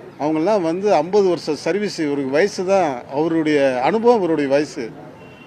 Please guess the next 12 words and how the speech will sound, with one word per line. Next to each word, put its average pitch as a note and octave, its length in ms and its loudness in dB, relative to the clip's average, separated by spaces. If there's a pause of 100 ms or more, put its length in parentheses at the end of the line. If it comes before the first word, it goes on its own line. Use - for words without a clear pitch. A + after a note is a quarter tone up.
அதனால F3+ 280 2
எடுத்தவங்க F3 420 0
ஒருத்தர் E3+ 260 0
மேடையில E3 280 2
கூட்டம் E3 280 0
இருக்கு, D3+ 260 0
மக்கள் D3 300 -2
இருக்காங்கன்னு D3 480 -2
சொல்லி C#3+ 180 -4
பேச C#3+ 300 -4
வேணாம் B2+ 320 -6
எதுக்குமே. C3+ 320 -6